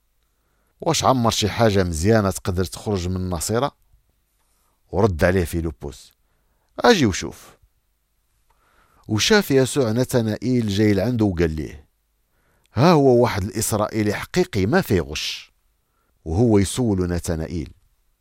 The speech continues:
"كيفاش عرفتيني؟" جاوبه يسوع وقال ليه: "شفتك قبل ما يعيط لك فيلبس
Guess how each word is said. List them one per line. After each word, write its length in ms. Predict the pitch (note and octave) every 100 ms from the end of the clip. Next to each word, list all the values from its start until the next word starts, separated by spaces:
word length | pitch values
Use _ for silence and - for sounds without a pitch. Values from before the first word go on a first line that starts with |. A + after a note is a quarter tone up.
| _ _ _ _ _ -
"كيفاش 360 | A#3+ A3+ F#3
عرفتيني؟" 520 | F#2 F2+ - F#2+ C#2+ - _ _ _ _ _ _ _ _ _ -
جاوبه 460 | D#2+ A#2 A2 F#2 F2
يسوع 320 | E2 - G2
وقال 300 | D#2+ D2 D2
ليه: 320 | D2 C2+ D2+ _ _ _ _ _ _ _ _ _ -
"شفتك 360 | - - - -
قبل 200 | C3 F#3+
ما 120 | F3
يعيط 380 | B2 A#2 A2+ -
لك 160 | A2 -
فيلبس 800 | G#2 G2 D#3 - C#3+ D3 -